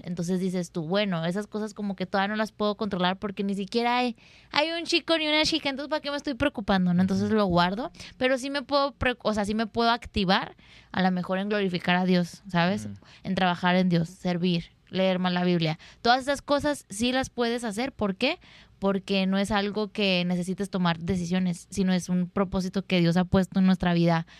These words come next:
Speaker 1: a todos, ¿no?
Speaker 2: Ujú.
Speaker 1: Y era algo que escuchaba hace poco sobre eso, ¿no?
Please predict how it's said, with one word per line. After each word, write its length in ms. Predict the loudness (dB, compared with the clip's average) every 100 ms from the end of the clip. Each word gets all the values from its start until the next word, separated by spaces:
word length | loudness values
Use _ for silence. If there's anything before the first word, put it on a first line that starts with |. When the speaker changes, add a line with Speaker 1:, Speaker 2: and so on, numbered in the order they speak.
| -12 0
Speaker 1:
a 140 | 2
todos, 380 | 4 2 4 4
¿no? 160 | 2
Speaker 2:
Ujú. 500 | 0 -6 -10 -8 -6 0
Speaker 1:
Y 160 | 2
era 160 | 4 4
algo 180 | 2 -2
que 100 | -4
escuchaba 540 | -4 -2 0 2 2
hace 300 | 0 0 -2
poco 420 | 0 -2 0 -2 2
sobre 320 | 2 4 2
eso, 220 | 2 2
¿no? 180 | 2